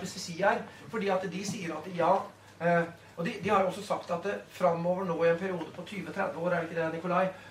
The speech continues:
så sier de at sannsynligvis så vil det naturlige klimapådrivet være større enn det antropogene. Eh,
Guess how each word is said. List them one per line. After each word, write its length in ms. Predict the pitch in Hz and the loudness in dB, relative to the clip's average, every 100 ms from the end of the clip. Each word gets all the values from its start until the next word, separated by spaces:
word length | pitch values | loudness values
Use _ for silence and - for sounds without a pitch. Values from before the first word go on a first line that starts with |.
| - | -10
så 80 | 202 | -8
sier 360 | - 226 156 143 | -6 -6 -6 -4
de 80 | 165 | -4
at 100 | 196 | -4
sannsynligvis 840 | 202 - 175 165 196 185 214 - - - - | -10 -6 -4 -2 -2 -2 -4 -10 -14 -20 -6
så 140 | 240 208 | -2 0
vil 200 | 165 175 | 0 0
det 100 | 180 | 2
naturlige 720 | 202 202 - 151 147 151 196 202 | 2 -2 -10 -12 -10 -6 -6 -6
klimapådrivet 1040 | 147 131 147 156 - 156 156 165 165 175 | -12 -6 -2 -2 -4 -6 -6 -2 0 2
være 220 | 170 180 | 2 -2
større 420 | - 151 - 185 - | -6 -8 -4 -2 -2
enn 160 | 156 185 | -4 -2
det 80 | 165 | -4
antropogene. 600 | 160 156 165 143 - 165 - - - - - - - - - - - - - - - | -4 -8 -6 -4 -2 -4 -6 -14 -20 -20 -20 -20 -20 -20 -20 -20 -20 -20 -20 -12 0
Eh, 680 | 175 165 151 147 143 143 | 2 4 2 2 0 0